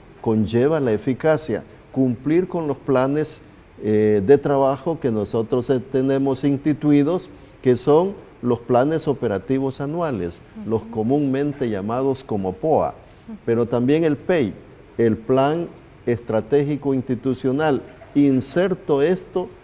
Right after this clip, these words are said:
Speaker 1: dentro del Plan Quinquenal de Desarrollo y este, a su vez, en, eh, inserto dentro de los Objetivos de Desarrollo Sostenible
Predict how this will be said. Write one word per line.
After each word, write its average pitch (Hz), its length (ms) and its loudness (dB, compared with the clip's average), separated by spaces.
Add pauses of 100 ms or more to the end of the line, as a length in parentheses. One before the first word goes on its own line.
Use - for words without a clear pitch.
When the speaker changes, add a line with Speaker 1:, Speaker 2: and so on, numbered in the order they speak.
(160)
Speaker 1:
dentro 120 460 0
del 110 160 2
Plan 131 300 -2
Quinquenal 139 680 -2
de 127 80 2
Desarrollo 139 840 2 (300)
y 135 240 8
este, 180 340 4
a 139 40 2
su 131 240 0
vez, 185 320 0 (260)
en, 131 240 4 (340)
eh, 107 280 2
inserto 143 680 4
dentro 113 420 0
de 101 120 0
los 104 260 -4
Objetivos 131 800 0 (300)
de 110 180 2
Desarrollo 110 540 2
Sostenible 104 920 -2